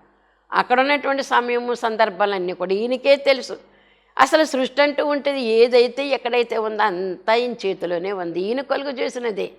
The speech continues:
ఆయనే సృష్టికర్త గనక. అందుకే వెలుగు యొక్క నివాస స్థలం ఆయన యొద్ద ఉన్నది, చీకటి ఆయన చేతిలో ఉంది, వెలుగు ఆయన చేతిలో ఉంది. ఎప్పుడు వెలుగు పంపించాలో, ఎప్పుడు చీకటి పంపించాలో ఆయన చేతిలో ఉంది, మన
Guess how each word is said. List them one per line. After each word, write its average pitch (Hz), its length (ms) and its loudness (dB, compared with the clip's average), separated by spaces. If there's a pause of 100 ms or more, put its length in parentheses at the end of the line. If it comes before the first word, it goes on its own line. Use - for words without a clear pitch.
(320)
ఆయనే 202 280 4
సృష్టికర్త 185 680 -4
గనక. 160 360 -8 (500)
అందుకే 220 560 4 (240)
వెలుగు 240 320 10
యొక్క 302 220 6
నివాస 269 380 6
స్థలం 240 380 4
ఆయన 220 220 6
యొద్ద 190 240 2
ఉన్నది, 165 440 -4 (280)
చీకటి 202 280 0
ఆయన 233 180 8
చేతిలో 247 380 0
ఉంది, 254 400 -6
వెలుగు 208 280 -2
ఆయన 226 140 0
చేతిలో 190 360 -6
ఉంది. 156 180 -10 (360)
ఎప్పుడు 208 320 6
వెలుగు 240 280 6
పంపించాలో, 262 600 0
ఎప్పుడు 220 420 -2 (100)
చీకటి 190 220 -2
పంపించాలో 170 680 -8 (400)
ఆయన 175 340 2
చేతిలో 180 480 -4
ఉంది, 170 140 -4
మన 170 240 -2